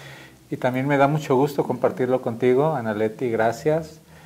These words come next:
Creo que es algo que nos va a enriquecer muchísimo y sobre todo, eh, el corazón se ensancha cuando ama.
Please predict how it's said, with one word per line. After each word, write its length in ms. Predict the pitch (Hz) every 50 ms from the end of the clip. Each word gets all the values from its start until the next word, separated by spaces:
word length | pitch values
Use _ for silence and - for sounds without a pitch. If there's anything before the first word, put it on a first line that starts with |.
| - - - - - -
Creo 420 | - 139 127 127 131 135 131 131 -
que 440 | - 135 123 120 120 117 120 123 131
es 160 | 120 - -
algo 260 | 127 120 120 123 120
que 100 | - 131
nos 160 | 123 120 110
va 60 | 123
a 20 | 120
enriquecer 440 | 123 131 120 - 131 - - 123 120
muchísimo 840 | 123 123 120 - - 139 - - - 147 147 151 151 165 170 - - - - - - - - -
y 60 | 180 -
sobre 320 | - - 123 113 117 113
todo, 420 | 110 - 123 113 117 117 117 117 113 - - - - - - - - - - - - -
eh, 420 | 165 131 127 123 123 120 123 - - - - - - - - - - -
el 140 | 147 120 -
corazón 480 | - 131 127 123 - - - 165 165
se 160 | 160 - 156 143
ensancha 680 | 131 127 120 - - 147 151 160 170 156 - 170 160
cuando 580 | 160 - 135 123 120 120 117 110 110 110 104
ama. 460 | 104 104 104 107 110 110 - - -